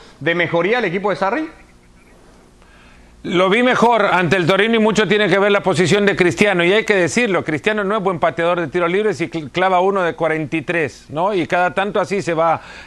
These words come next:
Speaker 2: eh, eh, ampliando la racha. Y una cosa para terminar, aplauso al Werder Bremen, que sigue en la Bundesliga casi de milagro, por lo menos con mucho sufrimiento y la despedida de Claudio Pizarro hoy, pero el Werder Bremen se queda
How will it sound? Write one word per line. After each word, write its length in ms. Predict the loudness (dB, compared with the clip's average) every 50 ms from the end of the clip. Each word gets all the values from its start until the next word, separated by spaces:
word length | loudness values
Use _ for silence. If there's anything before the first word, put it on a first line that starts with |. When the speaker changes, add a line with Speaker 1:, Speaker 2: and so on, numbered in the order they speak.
| -8
Speaker 2:
eh, 560 | -4 -4 -4 -2 -2 -2 -2 -2 -2 -2 -4
eh, 20 | -2
ampliando 560 | -4 -4 -4 -4 -4 -2 -2 -2 -2 -2 -2 0
la 100 | 0 0
racha. 500 | 0 0 0 -2 -2 -2 -2 -4 -4 -4
Y 200 | -4 -4 -2 -2
una 240 | 0 0 -2 -2 0
cosa 320 | 0 0 0 0 -2 -2
para 240 | 0 0 0 0 0
terminar, 500 | -2 -4 -4 -2 -2 -2 0 0 -2 -2 -6 -10 -20 -20 -20 -10 -2
aplauso 520 | 0 0 0 2 0 0 2 2 0 0
al 100 | 0 0
Werder 360 | 0 0 0 0 0 -2 -2 -2
Bremen, 420 | -2 0 0 0 -2 -2 -4 -4
que 120 | -4 -6
sigue 260 | -4 -4 -2 -2 -2 0
en 40 |
la 80 | 0 -2
Bundesliga 840 | -2 -2 -2 -2 -2 -2 -2 -2 -2 -2 0 0 0 0 -2 -4 -8 -18 -12 -6
casi 280 | -4 -4 -2 -2 -2
de 100 | -2 -2
milagro, 600 | -2 -2 -2 0 2 2 2 2 0 0 -2 -2
por 140 | -2 -2 -2
lo 80 | -2 -2
menos 220 | -2 -2 -4 -4
con 140 | -4 -4 -4
mucho 420 | -2 -4 -4 -2 -2 -2 -2 -2 -6 -14 -20 -20 -12
sufrimiento 760 | -4 -2 -2 -2 0 -2 -4 -2 -2 -2 -2 -2 -2 -2
y 60 | -2 0
la 100 | 0 -2
despedida 360 | -2 -2 -4 -2 -2 0 0
de 100 | -2 0
Claudio 340 | 0 -2 0 0 -2 -4 -4
Pizarro 460 | -4 -2 0 0 0 0 0 0 0
hoy, 100 | 0 0
pero 220 | -2 -2 -4 -2
el 60 | -2
Werder 340 | -2 -2 -2 -2 -2 -2 -2
Bremen 320 | -2 -2 -2 -2 -4 -6 -4
se 160 | -6 -6 -2
queda 320 | -2 0 0 0 0 -2